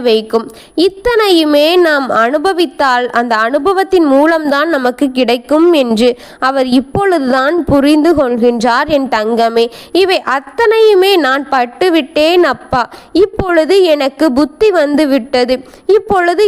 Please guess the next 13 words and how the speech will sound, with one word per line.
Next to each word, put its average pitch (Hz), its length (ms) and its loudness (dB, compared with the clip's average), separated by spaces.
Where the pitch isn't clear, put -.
என் 311 200 -2
துணையை 359 400 2
என்னை 269 200 0
வந்து 285 280 0
அழைத்து 294 400 -2
செல்லும்படி 277 760 0
நீங்கள் 392 400 2
கூறுங்கள் 427 600 2
அப்பா. 294 260 -4
நீங்கள் 302 320 2
கூறுகின்றால்தான் 349 1200 2
என் 247 180 -2
துணை 311 240 2